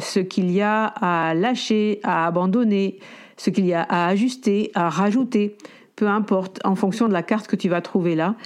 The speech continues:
ce sont les, les ajustements à effectuer pour trouver l'équilibre entre la carte du moi et la carte de l'autre. Tu me diras, c'est un tirage relationnel, oui, mais la balance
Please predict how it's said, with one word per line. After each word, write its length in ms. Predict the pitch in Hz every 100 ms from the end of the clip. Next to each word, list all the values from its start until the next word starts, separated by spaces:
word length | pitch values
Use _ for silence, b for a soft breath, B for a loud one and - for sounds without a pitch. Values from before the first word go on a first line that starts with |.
| B B
ce 100 | -
sont 200 | 180 226
les, 360 | 233 170 156 185
les 260 | 185 175 175
ajustements 720 | 214 233 233 208 180 190 - B B B
à 300 | 185 180 175 -
effectuer 720 | 214 220 190 - 160 196 247
pour 240 | - 220
trouver 320 | 202 - 214 220
l'équilibre 580 | 208 - 170 175 190 - -
entre 480 | 180 262 180 180 180 B B _ 247
la 180 | 175
carte 380 | 170 208 208 - -
du 160 | 160 165
moi 320 | 165 202 240 233
et 100 | 180
la 160 | 160
carte 320 | - 190 - -
de 120 | 185 175
l'autre. 400 | 160 139 - - _ _ _ _ _ _ _ _ - _ -
Tu 100 | 160
me 40 |
diras, 240 | 170 220 262
c'est 140 | -
un 280 | 175 170 - -
tirage 340 | - 170 165 165
relationnel, 640 | 170 170 - 190 247 240
oui, 220 | 208 285
mais 260 | 214 226 262
la 160 | 190
balance 460 | 180 170 156 190 -